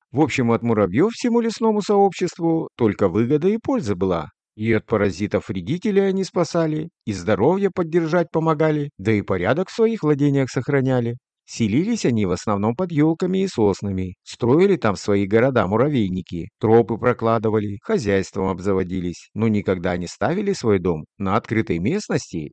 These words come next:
или в невысоких зарослях, хотя, как говорится, примеры неординарного строительства случались. И вот как раз совсем недавно именно такой странный случай и был обнаружен,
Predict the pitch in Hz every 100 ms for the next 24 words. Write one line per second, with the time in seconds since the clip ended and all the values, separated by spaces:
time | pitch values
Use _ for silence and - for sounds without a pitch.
0 | - 120 101 95 101 95 - 95 139 151
1 | 233 196 104 - - _ - 117 104 92
2 | 98 92 92 95 180 - 90 76 - 113
3 | 101 104 90 90 90 85 85 92 90 78
4 | 80 80 - 80 82 147 220 185 - 82
5 | 73 - 110 151 - 95 82 82 - _
6 | - 123 120 131 113 120 107 110 - 113
7 | 110 104 160 220 160 85 73 - 151 143
8 | 110 98 95 104 90 - 92 85 80 -
9 | 113 214 - - - 156 185 160 123 113
10 | 113 107 98 90 85